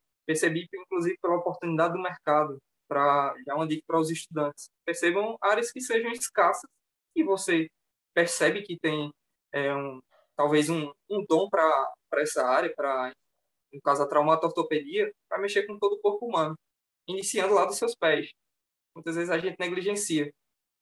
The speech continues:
E eu percebi realmente nessa área, fui pesquisando a fundo, vi algumas formações, e a primeira formação que eu fiz foi realmente lá no Recife, com o professor Tony Andrade, é, pela Central do Fisioterapeuta, inclusive, uma rede de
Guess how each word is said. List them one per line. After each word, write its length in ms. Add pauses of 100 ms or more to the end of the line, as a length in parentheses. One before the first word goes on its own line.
(140)
E 60
eu 100
percebi 360
realmente 420
nessa 300
área, 280 (200)
fui 140
pesquisando 500
a 100 (100)
fundo, 340 (440)
vi 240
algumas 320
formações, 760 (100)
e 80
a 60
primeira 320
formação 400
que 80
eu 120
fiz 200
foi 120
realmente 340
lá 220
no 80
Recife, 400 (580)
com 100
o 60
professor 500
Tony 280
Andrade, 440 (840)
é, 380
pela 160
Central 340
do 80
Fisioterapeuta, 720
inclusive, 420
uma 160 (500)
rede 220
de 180